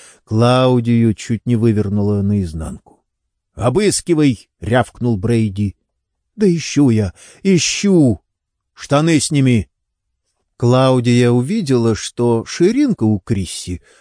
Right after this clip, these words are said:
уже расстегнута до самого низа, словно брюки снимали и прежде. Брейди, потеряв терпение, сам рывком сдернул их до колен.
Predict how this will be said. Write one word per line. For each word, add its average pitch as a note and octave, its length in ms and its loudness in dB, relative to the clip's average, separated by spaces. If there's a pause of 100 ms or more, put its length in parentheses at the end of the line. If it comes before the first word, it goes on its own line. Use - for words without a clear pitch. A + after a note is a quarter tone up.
(180)
уже B3+ 220 0
расстегнута A#2 760 0
до A2+ 140 0
самого A#2 400 0
низа, E2 460 -4 (160)
словно B2 440 0
брюки A#2+ 280 0
снимали B2+ 480 0
и C3 80 4
прежде. - 500 -10 (520)
Брейди, A#2 580 0 (320)
потеряв C3 400 -2
терпение, D3 640 0
сам C3+ 460 0
рывком B2 460 0
сдернул A2+ 720 0
их G#2+ 180 -4
до F#2 140 -8
колен. E2 480 -10